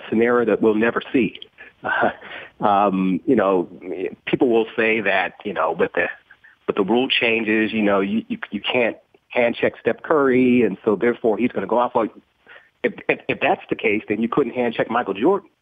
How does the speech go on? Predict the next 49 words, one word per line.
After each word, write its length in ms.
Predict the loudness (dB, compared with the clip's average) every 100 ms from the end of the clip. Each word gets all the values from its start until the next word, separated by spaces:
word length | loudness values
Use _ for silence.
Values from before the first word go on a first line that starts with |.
| _ _ _
How 100 | -6 -4
many 80 |
points 260 | -2 -2 0
would 100 | 0
Michael 280 | 0 0 2
Jordan 320 | 2 2 -2
average 300 | -6 -8 -12
in 60 | -12
that 120 | -14 -10
series? 260 | -12 -12 -16 -20 _ _ -20 -20 -20 -4
Um, 400 | 0 0 0 0
I 120 | 2 2
was 160 | 4
lucky 240 | 2 2 2
enough 300 | 4 2 -2
to 120 | -4 0
see 100 | 0
the 100 | 0
Jordan, 520 | 2 2 2 -4 -14 -6
I 60 | -2
mean, 200 | -2 0
Jordan 340 | 2 2 0
and 120 | -4
the 40 | -2
Bulls 300 | 0 0 0
at 120 | -2
their 100 | -2
height, 320 | 0 0 -2 -4 _ _ -2
all 220 | -2 0
six 200 | -6 -4
championships, 760 | 0 0 2 0 0 0 -2 -4
and 120 | -2
now 160 | 0 2
I'm 80 |
watching 280 | 0 0 -2
the 60 | -2
Warriors. 580 | 2 2 2 2 0 -4 _ -20 -20 -18 -16 -2
Uh, 160 | 0
I 140 | 2 2
just 240 | 2 2
think 140 | 0 2
it 60 |
would 100 | 2
be 100 | 2
very 320 | 2 2 2
interesting, 500 | -2 -4 -8 -14 -12
a 60 | -6
very 260 | -2 0 0
interesting 400 | -2 -4 -4